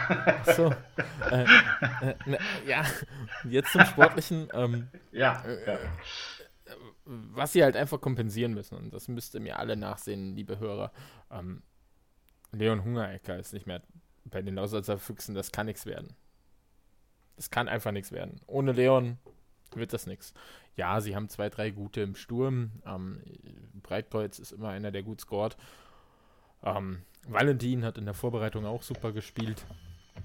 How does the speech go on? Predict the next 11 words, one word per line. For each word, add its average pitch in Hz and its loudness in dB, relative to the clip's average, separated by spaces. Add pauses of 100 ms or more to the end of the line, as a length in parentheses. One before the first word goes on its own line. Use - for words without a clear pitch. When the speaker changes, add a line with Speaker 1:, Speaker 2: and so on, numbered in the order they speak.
(500)
Speaker 1:
Äh, 92 -6 (100)
Quenville, 113 -4 (180)
Quenville? 233 -10 (540)
Äh, - -10
äh, - -12 (1080)
hab 127 -18
ich - -18
Quenville 151 -6
noch 147 -8
im 160 -10
Kopf? - -12